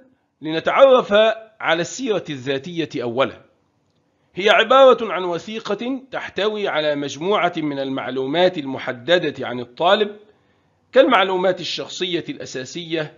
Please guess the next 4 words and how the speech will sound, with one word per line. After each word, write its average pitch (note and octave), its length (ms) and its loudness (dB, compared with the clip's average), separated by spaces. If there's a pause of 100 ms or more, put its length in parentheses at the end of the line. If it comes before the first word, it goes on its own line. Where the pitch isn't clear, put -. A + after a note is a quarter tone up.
والمؤهلات D#3+ 1000 2
والخبرات C3 760 2
الأكاديمية C3 1200 -4
والحياتية. B2 800 2